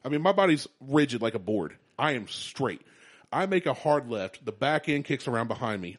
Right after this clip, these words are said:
I don't stop. I'm not going seventy, but I, I did not stop. Nobody's coming. I gun all the way down there. Our roads, like, winds up over a hill. I didn't even pull into a parking spot. I almost hit our cabin, throw it in park, run inside,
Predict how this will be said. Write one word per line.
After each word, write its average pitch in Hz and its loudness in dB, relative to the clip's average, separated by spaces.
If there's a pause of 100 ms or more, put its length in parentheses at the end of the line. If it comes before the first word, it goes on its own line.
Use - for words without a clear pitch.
I 147 2
don't 117 -4
stop. - -4 (480)
I'm 135 -2
not 120 -2
going 117 -4
seventy, 98 -2
but 117 -6
I, 151 2 (140)
I 156 4
did 110 -6
not 120 0
stop. 92 -2 (500)
Nobody's 147 0
coming. 113 -4
I 156 0
gun 147 0
all 135 2
the 131 2
way 123 0
down 117 -2
there. 110 -6 (100)
Our 143 4
roads, 135 4
like, 117 -4
winds 123 -2
up 117 0
over 127 0
a 123 -4
hill. 101 -4 (500)
I 156 0
didn't 147 -2
even 117 -2
pull 131 0
into 110 0
a 95 0
parking 101 -4
spot. - -10 (280)
I 135 4
almost 139 0
hit 139 0
our 127 0
cabin, 104 -2
throw 135 -2
it 131 0
in 135 -4
park, 117 0
run 120 -2
inside, 104 -4